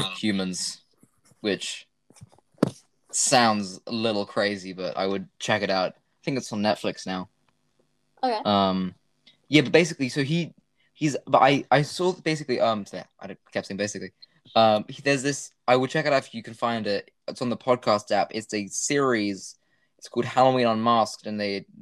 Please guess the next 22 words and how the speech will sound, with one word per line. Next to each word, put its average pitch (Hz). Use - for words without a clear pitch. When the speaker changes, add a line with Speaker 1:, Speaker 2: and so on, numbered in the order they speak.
Speaker 1:
it's 104
a 117
lot 113
of 107
interviews 107
with 92
Jamie 104
Lee 104
Curtis, 101
who's, 87
like, 87
the 95
star 101
of 95
this 98
movie, 98
and 92
John 104
Carpenter, 101
and 107
they 113
discussed -